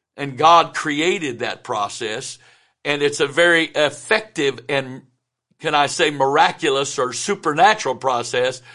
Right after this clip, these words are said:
because it is so far beyond man's ability to produce exactly the same thing. And so we call this sight. This is sight. However, sight entails much more than what we physically see.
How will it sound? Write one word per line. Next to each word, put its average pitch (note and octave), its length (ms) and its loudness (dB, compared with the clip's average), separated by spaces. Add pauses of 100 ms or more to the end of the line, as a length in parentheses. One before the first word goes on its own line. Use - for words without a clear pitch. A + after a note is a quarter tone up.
(340)
because D#3 420 2
it D#3+ 160 2
is D3+ 160 -2
so G#3+ 180 6
far F3 300 6
beyond C#3+ 760 2 (480)
man's D#3 500 -2
ability C#3+ 640 -4
to C3+ 160 -6
produce C#3+ 600 -4
exactly C3+ 640 -4
the B2 120 -6
same B2 340 -4
thing. A2+ 260 -6 (1200)
And D3+ 140 -4
so E3 640 4 (500)
we F#3 200 0
call F3+ 380 6
this D3+ 180 0
sight. - 600 -4 (540)
This D3+ 280 -2
is - 380 -6
sight. - 680 -4 (500)
However, E3+ 420 4
sight G#3+ 360 4
entails F3 480 2
much F3+ 280 0
more F3 220 4
than D3+ 160 2
what D#3 180 4
we C#3+ 120 0
physically D#3 600 0
see. - 540 -4